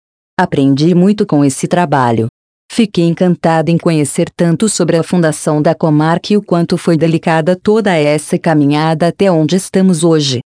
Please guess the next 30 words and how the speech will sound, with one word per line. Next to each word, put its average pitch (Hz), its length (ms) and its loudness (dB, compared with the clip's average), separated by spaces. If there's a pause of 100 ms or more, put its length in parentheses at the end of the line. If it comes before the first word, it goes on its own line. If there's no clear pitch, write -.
desde 196 360 2
os 170 120 0
manuscritos 175 760 0
até 175 240 0
a 175 60 2
digitalização 160 1000 0
dos 151 200 -2
processos, 180 880 -2 (260)
conta 190 320 2
Edvig, 170 560 0 (240)
que, 220 160 -2 (240)
durante 160 400 0
o 175 40 -4
trabalho, 143 600 0 (240)
encontrou 165 600 0
a 180 60 2
sentença 151 680 0
do 160 120 0
inventário 147 640 0
escrito 180 440 -2
à 165 80 0
mão 160 220 2
da 147 160 0
própria 165 400 0
mãe, 160 320 2 (240)
falecida 175 640 -2
no 165 100 0
parto 156 320 -2
da 151 160 2
servidora, 160 760 0